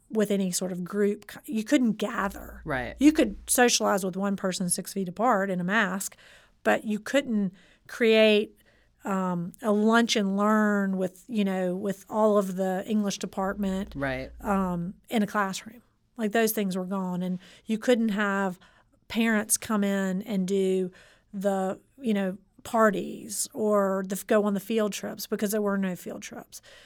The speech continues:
Speaker 1: So it really, and then, and then for the middle and upper school, it was so tough for them to have any kind of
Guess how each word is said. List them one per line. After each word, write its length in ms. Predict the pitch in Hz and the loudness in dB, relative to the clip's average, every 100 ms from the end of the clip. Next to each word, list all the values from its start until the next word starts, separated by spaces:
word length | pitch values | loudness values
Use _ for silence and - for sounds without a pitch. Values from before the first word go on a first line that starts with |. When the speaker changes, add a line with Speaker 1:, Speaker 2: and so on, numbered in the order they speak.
| - | -8
Speaker 1:
So 260 | - 269 247 | 2 6 6
it 180 | 294 | 4
really, 420 | 285 349 349 254 - | 2 4 6 4 2
and 140 | 240 | 2
then, 260 | 269 247 - - | 2 0 -4 -6
and 160 | 254 226 | 0 2
then 380 | 220 208 196 190 _ _ _ _ _ _ _ _ _ _ _ _ _ _ _ | 2 2 0 -4 _ _ _ _ _ _ _ _ _ _ _ _ _ _ _
for 120 | - | 0
the 80 | 240 | 2
middle 220 | 233 247 | 4 4
and 80 | 220 | 4
upper 160 | 196 190 | 2 0
school, 380 | 185 220 240 262 _ - - | -2 0 0 -2 _ -16 2
it 180 | 233 | 2
was 180 | 220 202 | 4 2
so 920 | - - - 226 220 220 214 214 214 - _ | 2 2 2 4 4 4 4 4 0 -6 _
tough 760 | - - 226 214 190 175 - - | -12 -6 2 4 4 0 -8 -16
for 220 | _ 220 196 | _ -2 0
them 480 | 196 196 190 180 180 | 0 0 0 -2 -4
to 140 | 190 | -6
have 720 | 165 190 180 180 180 180 - - | -6 -6 -4 -4 -4 -6 -10 -10
any 340 | 247 196 185 175 | -2 -2 -2 -6
kind 400 | - 190 190 185 | -10 -6 -2 -2
of 280 | 175 175 | -2 -6